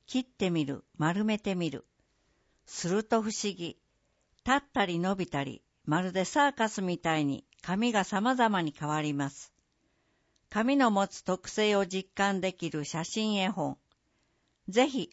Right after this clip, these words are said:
同じように紙で遊んでみてください。小さいお子さんでも楽しめます。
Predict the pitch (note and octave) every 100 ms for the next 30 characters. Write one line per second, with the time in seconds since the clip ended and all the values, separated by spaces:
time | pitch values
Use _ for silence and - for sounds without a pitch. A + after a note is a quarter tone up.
0 | - E3 G3 G3+ G3 G3 F3 D#3 C#3 F3
1 | G3 F#3+ E3+ E3 A#3 B3+ A3+ F3+ E3 D#3
2 | - C#3+ C#3+ - C#3 - _ _ _ _
3 | _ _ _ _ _ - - C4 B3 C#4
4 | A#3+ F#3+ F3+ G3 A3 G#3+ G#3+ G#3+ F3 -
5 | E3 F3 - F3 D#3+ D#3 D3+ - -